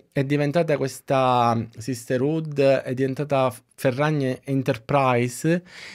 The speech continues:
con, eh, sempre il novantanove per cento di Chiara e l'uno per cento di sua madre Marina Di Guardo. E poi c-, c'è, eh, la, un'altra società, Serendipity, che, di cui è proprietaria il trentadue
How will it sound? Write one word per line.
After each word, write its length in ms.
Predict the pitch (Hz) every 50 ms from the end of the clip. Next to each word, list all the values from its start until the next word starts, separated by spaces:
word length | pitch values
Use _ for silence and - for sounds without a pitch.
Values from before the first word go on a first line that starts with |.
| - _ -
con, 340 | - 143 139 139 135 131 135
eh, 180 | 135 131 127 117
sempre 280 | 147 143 139 135 139
il 60 | 135
novantanove 480 | 131 131 131 135 127 131 139 139 139 131
per 100 | 131 123
cento 320 | - - 156 156 - 147
di 140 | 131 123 117
Chiara 400 | 120 147 151 165 170 160 143 131
e 20 | 123
l'uno 220 | 127 135 131 127
per 120 | 131 127
cento 280 | 117 - 147 139 135 123
di 80 | 120 117
sua 180 | 113 - 123
madre 580 | 120 131 135 135 131 123 117 113 117 113 110 - -
Marina 640 | 113 113 110 113 117 113 113 110 110 110 107 107
Di 120 | 110 113 113
Guardo. 600 | 113 120 110 104 104 104 107 123 156 190 214 - _ - - - - - - 131
E 140 | 165 165 165
poi 340 | - - 226 226 208 185 170
c-, 200 | - - - 156
c'è, 360 | - - 175 160 156 147 135
eh, 220 | 110 139 135 135 131
la, 180 | 135 139 143 - -
un'altra 380 | 160 156 156 151 - 156 156
società, 500 | 151 170 - 170 170 170 214 196 175 127
Serendipity, 1000 | 123 - - 143 147 147 151 160 165 214 214 190 151 135 123 123 127 127 127 117 113
che, 200 | 139 127 127 127
di 120 | 131 127
cui 120 | - 151
è 20 | 147
proprietaria 440 | - 156 147 151 147 156 160 160 147
il 120 | 139 -
trentadue 440 | - - 139 139 131 - 139 143 139